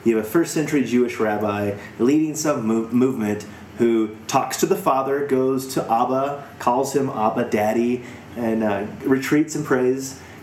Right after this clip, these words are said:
And he says, "I'm one with this Abba, this Father." He says this in the Gospel of John, according to, to, to those words.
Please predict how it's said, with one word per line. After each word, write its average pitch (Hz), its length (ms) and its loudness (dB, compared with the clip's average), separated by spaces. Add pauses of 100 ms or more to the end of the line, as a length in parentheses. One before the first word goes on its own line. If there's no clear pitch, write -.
(140)
And 123 380 -2
he 143 80 2
says, 143 260 0
"I'm 147 340 2
one 180 280 2
with 170 160 2
this 156 240 0
Abba, 127 340 2
this 120 160 -2
Father." 120 400 2
He 127 80 2
says 127 240 2
this 127 140 -4
in 135 80 0
the 120 60 2
Gospel 117 340 0
of 135 100 -2
John, 117 300 0
according 117 340 0
to, 113 100 -8 (120)
to, 117 100 2 (160)
to 123 80 0
those 113 180 2
words. 104 320 0